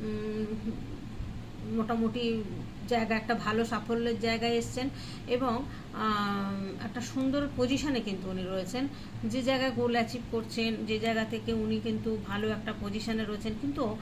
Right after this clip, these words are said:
উনি নিজের চোখ নিজে বেঁধে রেখেছেন। ওনার কাছে হয়তো অনেক অপরচুনিটি আছে, কিন্তু উনি না কোনো কিছু দেখতে চাইছেন না, আপনাকেই ভালোবাসছেন। আপনার কথাই ভাব-, ভেবে ভেবে উনি কিন্তু কষ্ট পাচ্ছেন, কারণ দেখুন, নিজের চোখ নিজে বেঁধে রেখে দিয়েছেন, এবং নিজে কিন্তু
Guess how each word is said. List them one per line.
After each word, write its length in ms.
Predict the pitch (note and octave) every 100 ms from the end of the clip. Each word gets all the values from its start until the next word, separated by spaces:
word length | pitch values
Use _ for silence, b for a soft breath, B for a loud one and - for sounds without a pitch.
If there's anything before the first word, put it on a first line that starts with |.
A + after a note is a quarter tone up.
| B B -
উনি 260 | A3+ C#4+
নিজের 360 | C4+ A#3 A#3 C4+ -
চোখ 180 | B3 B3 A#3+
নিজে 200 | G#3 G3
বেঁধে 220 | F#3+ F#3+
রেখেছেন। 400 | F#3+ F#3+ F3+ G#3
ওনার 200 | A#3 C4+
কাছে 180 | C#4 D4
হয়তো 200 | C#4 C4+
অনেক 300 | G3 A#3 -
অপরচুনিটি 640 | C4+ G3+ - G3+ G3 G3
আছে, 220 | F#3+ F#3+ G3+
কিন্তু 220 | A#3 A3+ A#3+
উনি 180 | A#3 B3
না 100 | A#3+ A3+
কোনো 200 | A#3+ C4
কিছু 160 | C4+ B3+ G3
দেখতে 340 | - - A#3
চাইছেন 380 | G#3+ F#3 G3 F3+
না, 140 | F#3+ F#3 B B -
আপনাকেই 600 | G#3 A3 A#3+ B3 C4+ C4+
ভালোবাসছেন। 680 | A3+ A3+ A3 G#3 - G#3+ G#3
আপনার 380 | G3 G3 G#3+ G#3+ A3
কথাই 300 | A3 A#3 A#3
ভাব-, 280 | G#3 G3+ F#3+
ভেবে 220 | G3 G#3
ভেবে 240 | G#3+ G#3
উনি 180 | G3+ G3
কিন্তু 220 | G3 F#3 G#3+
কষ্ট 220 | F#3 - F#3+
পাচ্ছেন, 340 | F#3 - - - B B B B
কারণ 260 | A3+ A#3 C4
দেখুন, 220 | B3+ C4
নিজের 300 | A#3 A3 A3+ -
চোখ 200 | A#3 A3
নিজে 280 | A3 G#3 G#3+
বেঁধে 260 | G3+ G3+ G3+
রেখে 200 | G3+ G3+
দিয়েছেন, 400 | G3+ G3 G3+ G3
এবং 300 | F#3+ G3 G3+
নিজে 220 | G3 F#3
কিন্তু 220 | G3 G#3+